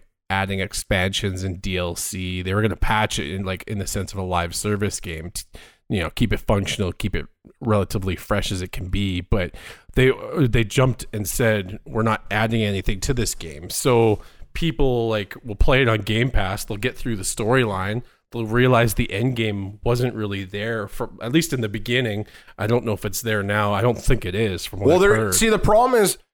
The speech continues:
Speaker 2: and this, I think, is another issue that probably hurts it, is it's not a games of service.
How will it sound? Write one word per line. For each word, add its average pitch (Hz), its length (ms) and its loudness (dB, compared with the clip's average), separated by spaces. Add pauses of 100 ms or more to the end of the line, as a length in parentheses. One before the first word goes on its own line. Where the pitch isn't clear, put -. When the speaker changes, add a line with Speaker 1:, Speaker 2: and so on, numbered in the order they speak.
(220)
Speaker 2:
and 156 160 4
this, 180 240 4
I 147 160 2
think, 147 160 4
is 131 100 2
another 127 360 6
issue 120 420 4
that 107 200 4
probably 113 320 4
hurts 123 360 2
it, 104 200 4
is 110 200 2
it's 123 180 2
not 123 380 4
a 117 40 2
games 117 280 2
of 101 100 -4
service. - 520 0